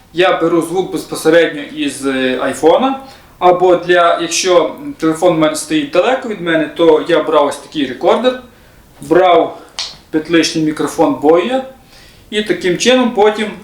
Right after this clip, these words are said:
на пості я синхронізував, е, з рекордера і айфона. Тобто в мене получався звук, е, з рекордера, а відео з айфона. І от, е, якщо ви дивились першу частину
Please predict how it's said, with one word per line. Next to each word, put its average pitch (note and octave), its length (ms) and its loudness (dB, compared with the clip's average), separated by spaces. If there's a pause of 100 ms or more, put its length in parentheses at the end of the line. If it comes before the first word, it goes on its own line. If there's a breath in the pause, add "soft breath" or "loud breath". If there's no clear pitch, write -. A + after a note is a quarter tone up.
(160)
на D3+ 320 2
пості A#3+ 720 -2 (440 loud breath)
я F#3 360 4
синхронізував, E3+ 1040 0 (420)
е, C3+ 300 0
з C3 520 -4
рекордера A3+ 720 2
і F#3 220 -6
айфона. D#3 520 0
Тобто F3+ 280 -2
в D3+ 40 -4
мене D#3 180 -2
получався C#3+ 640 -4 (400)
звук, G3 400 -4 (420 loud breath)
е, C3 720 -2
з B2+ 160 -8
рекордера, A#3 520 2
а D3+ 460 2
відео F#3 320 0
з D3 80 -2
айфона. D3+ 400 0 (680 loud breath)
І A#3 100 0
от, A#3 360 4
е, E3+ 520 2 (260)
якщо E3 520 0
ви E3+ 100 2
дивились E3 320 2
першу D#3 360 -2
частину C#3 540 -2